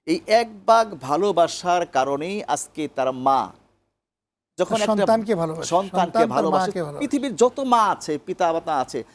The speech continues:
Speaker 1: তাদের সমস্ত র-, মাথার ঘাম পা ফেলে তাদের জন্য সমস্ত খরচ করে এবং সমস্ত কিছু তাদের জন্য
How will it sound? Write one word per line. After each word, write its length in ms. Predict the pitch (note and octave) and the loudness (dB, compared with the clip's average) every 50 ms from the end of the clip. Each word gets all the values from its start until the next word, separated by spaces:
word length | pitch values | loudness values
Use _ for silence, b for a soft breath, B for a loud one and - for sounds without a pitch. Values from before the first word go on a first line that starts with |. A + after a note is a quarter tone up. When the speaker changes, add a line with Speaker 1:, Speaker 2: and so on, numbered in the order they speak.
| b b - | b b -6
Speaker 1:
তাদের 200 | C#3 D#3+ F3 E3+ | -2 -2 -2 -2
সমস্ত 500 | - - G#3 G#3+ A#3+ A#3 - _ - G#3+ | -2 -4 -4 -2 -2 -4 -4 _ -2 -2
র-, 180 | G3+ E3+ F3 D3+ | 0 0 -2 -4
মাথার 440 | A#2+ D3 D#3+ D#3 - E3 E3+ E3+ D#3 | 0 0 0 0 0 -2 -2 -2 -2
ঘাম 340 | B2 - C3+ C#3+ C#3+ C3+ B2 _ _ - | -4 -4 -4 -4 -2 -4 -6 _ _ -6
পা 180 | - C3 C#3 C3+ - | -2 -2 -2 -2 -2
ফেলে 260 | D#3+ D3 C#3 A#2+ - _ _ _ _ _ _ _ - | -4 -4 -4 -4 -4 _ _ _ _ _ _ _ -4
তাদের 280 | C3 C3+ C#3 C#3+ C3+ | -2 -2 0 -2 -2
জন্য 240 | B2 C3+ A#2+ B2+ A#2+ | -2 -4 -4 -4 -6
সমস্ত 380 | A#2 - E3 E3 D#3 D3 - C#3 | -8 -8 -12 -12 -12 -12 -12 -16
খরচ 380 | - - A#2+ A#2 B2+ B2+ - | -10 -6 -6 -4 -4 -6 -8
করে 280 | - - A#2 A#2+ A#2+ A2+ | -10 -10 -8 -8 -6 -6
এবং 300 | G2+ G#2+ A2+ A2 A#2+ A#2 | -4 -6 -4 -4 -6 -8
সমস্ত 400 | - - D3+ E3+ F#3 - _ E3+ | -8 -10 -10 -10 -10 -12 _ -20
কিছু 240 | - C3+ B2 - C3+ | -18 -18 -14 -12 -8
তাদের 280 | A#2 B2+ A#2 B2 A#2 | -6 -6 -6 -6 -8
জন্য 340 | G#2+ A#2 A2+ A2+ A2+ G2+ G2 | -8 -8 -10 -8 -8 -10 -10